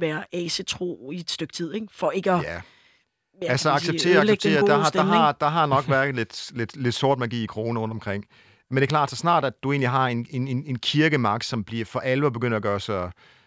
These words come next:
Speaker 2: så betydende, øh, ind i tusindtallet, må man formode, ikke også, så, så, så, så bliver det her tonet meget kraftigt ned, ikke også? Så er, så er, så forsvinder, hvad hedder det, øh, de nordiske guder relativt hurtigt, ikke også? Fordi så har du, så har du en institution, altså kirkemagten, som rent faktisk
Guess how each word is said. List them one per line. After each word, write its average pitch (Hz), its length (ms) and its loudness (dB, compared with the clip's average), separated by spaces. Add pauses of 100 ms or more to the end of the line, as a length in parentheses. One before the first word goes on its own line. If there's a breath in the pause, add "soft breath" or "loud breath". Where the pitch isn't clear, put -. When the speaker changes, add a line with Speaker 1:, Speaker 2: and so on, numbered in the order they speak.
(140)
Speaker 2:
så 113 180 0
betydende, 104 800 -2
øh, 98 240 -6 (320)
ind 120 100 0
i 107 40 0
tusindtallet, 107 540 -4
må 98 100 -4
man 92 100 -8
formode, 107 240 -2
ikke 95 100 -4
også, 95 160 -6
så, 117 120 -2
så, - 200 -4
så, 113 220 -4
så 110 240 -6 (100)
bliver 110 140 -4
det 110 80 -6
her 104 100 -6
tonet 107 300 -6
meget 95 200 -2
kraftigt 92 340 -8
ned, 87 60 -10
ikke 82 140 -14
også? 82 140 -10
Så 117 100 -4
er, 107 280 -4
så - 240 -8
er, 110 200 -4 (380 soft breath)
så - 140 -4
forsvinder, 120 520 0 (120)
hvad 107 140 -4
hedder 107 240 -2
det, 92 300 -8
øh, 82 260 -8 (680 soft breath)
de 107 60 -4
nordiske 101 380 -2
guder 101 540 -6
relativt 107 400 -8
hurtigt, 92 280 -10
ikke 85 100 -12
også? - 120 -12
Fordi 104 140 -10
så 120 120 -4
har 127 160 0
du, 101 140 -2
så 127 120 -4
har 131 60 2
du 123 80 -2
en 98 60 -6
institution, 175 560 -2
altså 151 160 -8
kirkemagten, 131 520 -2
som - 140 -14
rent 120 180 -2
faktisk 98 360 -4